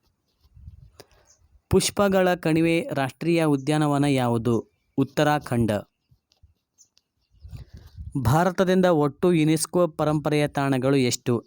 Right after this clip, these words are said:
ನಲವತ್ತು. ಮಾಳಯಾರ್ ಅಣೆಕಟ್ಟು ಯಾವ ಜಿಲ್ಲೆಯಲ್ಲಿದೆ? ಪಾಲಕ್ಕಾಡ್,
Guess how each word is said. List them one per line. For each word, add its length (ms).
ನಲವತ್ತು. 720
ಮಾಳಯಾರ್ 500
ಅಣೆಕಟ್ಟು 500
ಯಾವ 400
ಜಿಲ್ಲೆಯಲ್ಲಿದೆ? 760
ಪಾಲಕ್ಕಾಡ್, 600